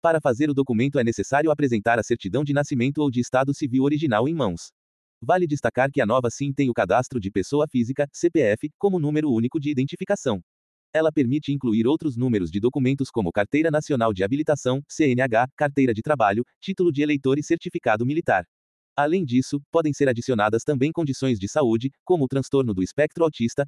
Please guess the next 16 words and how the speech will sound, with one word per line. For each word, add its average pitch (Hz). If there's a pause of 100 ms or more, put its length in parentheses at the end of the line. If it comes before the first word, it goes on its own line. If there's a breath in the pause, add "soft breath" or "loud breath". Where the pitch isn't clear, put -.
T 156
E 117
A, 92 (160 soft breath)
e 190
deficiências 123
auditiva, 110 (120 soft breath)
visual, 123 (160)
física 131
e 107
intelectual, 147 (180)
e 175
até 147
informações 131
como 92
tipo 117
sanguíneo, 131